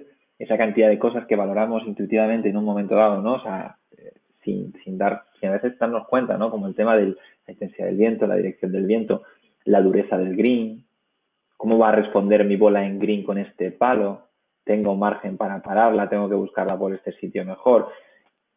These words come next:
qué pad me quiero dejar luego porque este green me lo conozco. Bueno, hay muchas cosas que,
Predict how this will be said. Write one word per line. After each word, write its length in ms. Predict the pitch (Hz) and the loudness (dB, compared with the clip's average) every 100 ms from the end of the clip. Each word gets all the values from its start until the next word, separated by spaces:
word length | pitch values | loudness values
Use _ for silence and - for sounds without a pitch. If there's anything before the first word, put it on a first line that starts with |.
| _ | _
qué 120 | 120 | 0
pad 240 | - 113 | 2 0
me 160 | 104 98 | 0 0
quiero 220 | 107 101 | 4 4
dejar 340 | 95 92 92 101 | 4 0 -6 0
luego 320 | 127 110 98 | 0 2 -2
porque 220 | 95 110 | -4 -10
este 160 | - 104 | -6 -4
green 160 | 104 | -4
me 60 | 98 | -6
lo 120 | 95 | -6
conozco. 760 | 95 101 107 107 - 98 92 _ _ _ _ _ _ _ _ | -6 -2 -2 -2 -8 -8 -8 _ _ _ _ _ _ _ _
Bueno, 360 | 147 165 101 - | -2 0 0 -6
hay 140 | 120 170 | -4 -2
muchas 260 | 214 131 - | -2 -4 0
cosas 340 | 185 151 113 _ _ - | 0 0 -8 _ _ -4
que, 380 | 107 98 87 | 0 0 -4